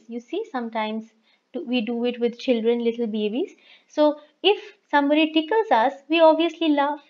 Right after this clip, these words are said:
If you poison us, do we not n-, die? If you suddenly use some rat kill, or if you use a poison in our food, we will die.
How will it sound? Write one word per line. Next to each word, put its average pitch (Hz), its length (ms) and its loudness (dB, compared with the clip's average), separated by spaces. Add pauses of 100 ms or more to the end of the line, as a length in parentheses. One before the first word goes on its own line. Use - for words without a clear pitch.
If - 180 -10
you 311 120 0
poison 302 500 4
us, 202 260 -2
do 247 140 -4
we 254 120 0
not 247 200 -6 (100)
n-, 226 140 -8
die? 285 420 -2
If - 200 -20
you 269 240 2 (320)
suddenly 262 800 4
use 262 440 2 (160)
some 226 360 -2
rat 247 440 0
kill, 226 260 0
or 220 80 4
if 226 160 0
you 233 60 0
use 247 320 2
a 226 60 2
poison 247 500 2
in 294 100 2
our 240 220 2
food, 233 320 -8
we 285 120 -2
will 302 200 2
die. 311 240 -2